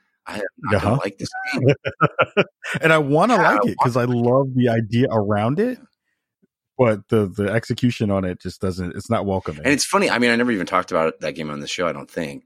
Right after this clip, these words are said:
Speaker 1: too much. Um, but that was one of the big complaints that the, the developer had. I, I heard that, you know, they, he thought that the, you know, people who reviewed it didn't really play very much of it.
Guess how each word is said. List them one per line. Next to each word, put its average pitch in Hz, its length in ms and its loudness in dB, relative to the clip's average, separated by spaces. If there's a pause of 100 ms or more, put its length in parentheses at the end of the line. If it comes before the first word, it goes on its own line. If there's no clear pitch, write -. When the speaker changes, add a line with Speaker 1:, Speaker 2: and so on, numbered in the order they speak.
Speaker 1:
too - 140 -14
much. 78 340 -8
Um, 76 380 -2 (600)
but 85 360 2 (200)
that 107 200 0
was 110 140 2
one 107 140 4
of 87 120 0
the 87 80 2
big 87 320 2
complaints 101 520 0
that 82 180 0
the, 78 600 -2
the 73 480 -6 (180)
developer 92 400 2
had. 69 360 -2
I, 78 260 0
I 78 80 -2
heard 78 360 -2
that, 76 140 0 (400)
you 82 80 -4
know, 80 40 0
they, 80 140 0 (160)
he 82 140 -12
thought 82 260 0
that 85 240 0
the, 80 400 -2 (220)
you 80 160 -8
know, 76 200 -4 (120)
people 82 220 -6
who 87 140 -2
reviewed 82 380 2
it 87 160 2
didn't 82 280 -2 (120)
really 85 240 0
play - 340 0
very 73 220 -2
much 62 260 -6
of 67 60 -12
it. 62 220 -6